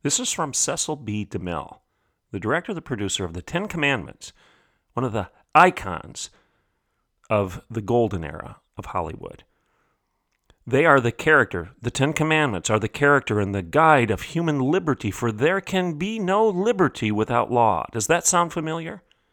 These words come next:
Does that sound like he's essentially quoting G K Chesterton? "Get rid of the big laws of God and you don't get more liberty. You're gonna get thousands of, thousands of little laws that rush in to fill the vacuum."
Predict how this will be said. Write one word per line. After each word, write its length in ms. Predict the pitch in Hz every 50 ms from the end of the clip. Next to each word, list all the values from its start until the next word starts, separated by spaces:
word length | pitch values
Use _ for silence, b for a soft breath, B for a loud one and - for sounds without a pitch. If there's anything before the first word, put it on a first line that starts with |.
| _ _ _ _ _ _ _ _ _ _ _ _ _ _ _ _ _ _
Does 120 | - 135 110
that 220 | 123 - - -
sound 480 | - - 165 175 165 147 135 117 104 110
like 160 | 107 107 -
he's 280 | - 123 107 95 - - -
essentially 540 | - - - - 214 254 - - - 104 101
quoting 480 | - - - 170 185 156 127 98 98
G 160 | 90 95 120 120
K 180 | - 135 123
Chesterton? 680 | 120 - - 143 151 - - - - - - - - - _ _ _ _ _ _ _ _ _ _ _ _ -
"Get 160 | 120 143 139
rid 140 | 151 151 143
of 60 | 139
the 60 | 139
big 220 | 131 117 151 143 123
laws 280 | 139 139 143 139 127
of 100 | 139 123
God 280 | 110 127 143 147 143 127
and 120 | 113 104
you 80 | 104 101
don't 240 | 90 123 123 - 117
get 160 | 135 135 -
more 200 | 135 135 135 135
liberty. 420 | 127 127 151 147 151 - - 120
You're 120 | 101 101 107
gonna 160 | 117 120 117
get 220 | 110 107 - -
thousands 500 | - 127 107 110 117 117 120 123 120 -
of, 140 | 131 123 B B B B B B B B B _
thousands 640 | - 131 123 120 117 117 117 107 117 123 123 -
of 120 | 139 123
little 220 | 135 151 170 156 131
laws 240 | 104 95 92 95 -
that 180 | 120 - -
rush 240 | 120 127 131 127 -
in 120 | 139 131
to 80 | 127 131
fill 240 | - - 131 131 131
the 100 | 123 139
vacuum." 560 | 139 151 156 151 135 - - 101 90 76 73